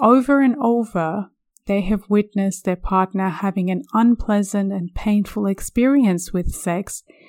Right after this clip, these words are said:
then their brain starts to associate sex with causing harm to someone they love. And of course, no one wants to do that. It can also look like low libido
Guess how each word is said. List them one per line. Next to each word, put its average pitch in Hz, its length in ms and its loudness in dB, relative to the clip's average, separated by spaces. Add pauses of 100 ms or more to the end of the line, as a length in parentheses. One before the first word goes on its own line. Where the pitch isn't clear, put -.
(280)
then 208 240 4
their 262 240 6
brain 202 440 2
starts 196 580 -4
to 196 100 -4
associate 190 800 -2
sex - 520 -2 (300)
with - 220 8
causing 202 420 2
harm 190 400 -2
to - 100 -6
someone 185 460 -2
they 180 160 0
love. 180 500 -2 (420)
And 214 140 4
of 208 160 0
course, 196 340 4
no 208 220 6
one 208 220 4
wants 196 260 0
to - 80 -6
do 202 360 0
that. 165 320 -8 (1400)
It 240 180 2
can 254 180 4
also 269 360 4
look 214 320 2
like 196 280 0
low 202 220 4
libido 190 840 2